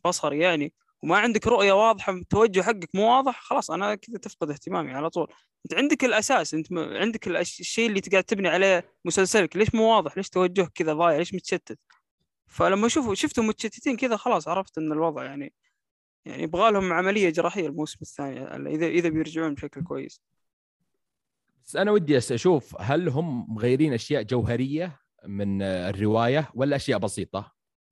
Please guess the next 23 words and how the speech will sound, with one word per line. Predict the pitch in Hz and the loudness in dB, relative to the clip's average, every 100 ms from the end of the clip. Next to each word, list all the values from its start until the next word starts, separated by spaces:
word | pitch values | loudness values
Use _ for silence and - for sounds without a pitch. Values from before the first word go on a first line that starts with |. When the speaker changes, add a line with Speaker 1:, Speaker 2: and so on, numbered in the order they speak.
| _ _ - | _ _ -10
Speaker 2:
عرفت؟ | 92 - | -8 -4
يعني | 101 113 | -4 -2
مثلًا | 110 117 | -2 -4
الشخصيات، | 107 - - 110 110 104 - - | -6 -8 -4 0 0 -2 -6 -8
طريقة | 104 107 104 107 | -6 -4 -6 -6
معالجتها، | 95 104 104 110 - 98 | -6 -4 -4 -6 -6 -10
كتابتها، | 101 95 98 104 - 101 101 - _ _ _ _ _ | -10 -6 -6 -6 -6 -6 -6 -8 _ _ _ _ _
آه، | - 95 98 98 | -10 -6 -4 -6
الباك | 92 113 - | -4 -4 -2
جراوند | 107 107 92 | -2 -2 -2
حقها، | 113 92 98 98 101 | -6 -4 -6 -4 -2
زي | 117 131 | 0 0
كذا. | - 80 69 | -2 -6 -6
هل | 95 139 | 0 4
هم | 147 151 | 4 2
مغيرين | 123 143 151 | 2 4 4
أشياء | 123 151 117 | 2 0 -2
جوهرية | 120 117 135 170 226 | 0 0 0 0 -2
ولا | 196 208 190 | -2 -4 -4
بس | 180 - | -6 -6
يعني | 135 139 127 | -6 -6 -6
أشياء | 123 139 | -6 -6
بسيطة؟ | 113 110 113 - 95 | -6 -6 -6 -6 -10